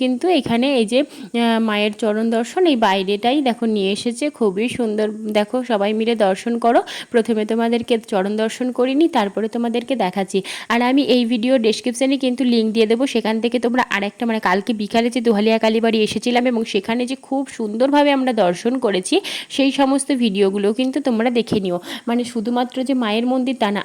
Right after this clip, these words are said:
আশেপাশে কিন্তু আরও অনেক মন্দির রয়েছে বা অনেক কিছু রয়েছে যেগুলোও কিন্তু দেখার মতো। আর দেখতে পাচ্ছ কী পরিমাণ ভিড় রয়েছে ভেতরে, মানে পুরো মন্দিরের ভেতর জুড়ে একদম পুরো ভর্তি। আহ, তো এই জন্যই আমি মানে কালকে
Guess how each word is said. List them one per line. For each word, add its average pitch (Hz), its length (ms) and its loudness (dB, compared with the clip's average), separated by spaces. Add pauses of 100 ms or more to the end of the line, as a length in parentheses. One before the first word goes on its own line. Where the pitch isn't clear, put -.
আশেপাশে 254 380 -4 (100)
কিন্তু 262 180 -2 (100)
আরও 247 120 0 (120)
অনেক 294 260 2 (200)
মন্দির 233 360 0
রয়েছে 226 280 0
বা 233 120 2
অনেক 262 220 -2
কিছু 269 140 -4 (120)
রয়েছে 220 240 2 (100)
যেগুলোও 202 380 0
কিন্তু 269 180 -2 (140)
দেখার 202 360 0
মতো। 180 200 -2 (880)
আর 208 160 0
দেখতে 208 260 0
পাচ্ছ 254 180 0 (460)
কী 240 80 2 (120)
পরিমাণ 240 300 4 (120)
ভিড় 220 280 2
রয়েছে 214 260 4 (140)
ভেতরে, 233 320 4 (400)
মানে 233 140 4 (200)
পুরো 226 260 2 (180)
মন্দিরের 233 560 2
ভেতর 220 280 2 (100)
জুড়ে 247 220 0 (120)
একদম 214 300 0 (240)
পুরো 240 180 4 (160)
ভর্তি। 202 500 2
আহ, 208 560 -2 (100)
তো 220 60 4 (220)
এই 220 80 2 (120)
জন্যই 262 320 2 (100)
আমি 247 140 2 (300)
মানে 226 120 2 (120)
কালকে 214 320 0